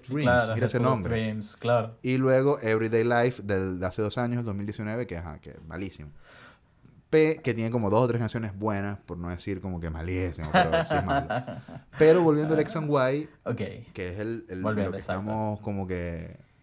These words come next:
Speaker 1: enfocándonos en este momento, ya con que tenga una canción como Fix You, que es la canción más importante de Coldplay y una de las canciones más importantes del Britpop, ya tú puedes entender la magnitud de, de lo que representa este... este álbum.
Speaker 2: Claro.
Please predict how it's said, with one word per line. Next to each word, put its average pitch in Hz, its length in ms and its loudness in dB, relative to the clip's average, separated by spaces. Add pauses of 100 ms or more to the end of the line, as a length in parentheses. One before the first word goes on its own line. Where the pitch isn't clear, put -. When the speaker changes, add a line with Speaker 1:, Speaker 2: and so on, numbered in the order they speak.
(360)
Speaker 1:
enfocándonos 104 500 -6
en 113 60 -6
este 117 160 -6
momento, 127 480 -2 (1040)
ya 120 240 -2
con 160 120 -2
que 131 100 0
tenga 139 200 -2
una 139 160 0
canción 120 300 0
como 87 300 -2
Fix - 340 -2
You, 98 220 -6 (360)
que - 80 -8
es 85 60 -8
la 101 60 -2
canción 104 240 -4
más 107 160 -4
importante 101 400 -2
de 92 120 0
Coldplay 87 360 -2
y 87 40 -6
una 87 140 -6
de - 40 -6
las 85 60 -12
canciones 92 300 -10
más 104 280 -6
importantes 98 480 -8
del 92 100 -4
Britpop, 107 420 -4 (580)
ya 101 220 -4 (300)
tú 104 180 -8
puedes 110 220 -2
entender 104 280 -2
la 107 100 2
magnitud 95 560 -2 (120)
de, 80 460 -6 (300)
de 87 140 -6
lo 82 120 -2
que 85 80 -8
representa 85 500 -6
este... 87 300 -8
este 82 140 -6
álbum. 104 240 0
Speaker 2:
Claro. 98 220 -8